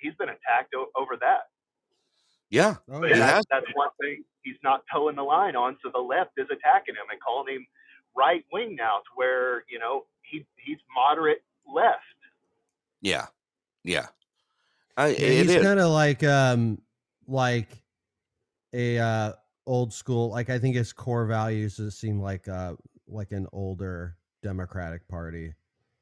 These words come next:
Speaker 2: Yeah.
Speaker 3: Um, and also too, like, um, a lot of, like, that nineties generation that,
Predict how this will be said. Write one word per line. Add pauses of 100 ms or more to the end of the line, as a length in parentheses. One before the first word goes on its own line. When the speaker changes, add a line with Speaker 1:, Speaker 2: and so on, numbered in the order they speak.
(440)
Speaker 2:
Yeah.
Speaker 3:
Um, (1000)
and
also
too,
like, (140)
um, (120)
a
lot
of,
like,
that
nineties
generation
that,